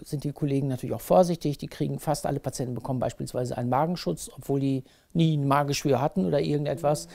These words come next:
Und all diese Medikam-, oder was zum Schlafen, weil der Bettnachbar unruhig ist.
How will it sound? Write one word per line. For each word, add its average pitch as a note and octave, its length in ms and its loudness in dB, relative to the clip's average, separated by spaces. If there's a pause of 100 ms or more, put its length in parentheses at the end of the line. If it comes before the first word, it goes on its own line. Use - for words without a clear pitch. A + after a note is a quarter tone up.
(300)
Und - 100 -4
all F3 160 2
diese F3 200 4
Medikam-, E3 480 2
oder C3+ 240 8
was - 140 0
zum D3 120 0
Schlafen, D3+ 460 4
weil C3 100 4
der B2+ 80 2
Bettnachbar C3+ 580 2
unruhig D3 480 2
ist. C#3+ 300 -2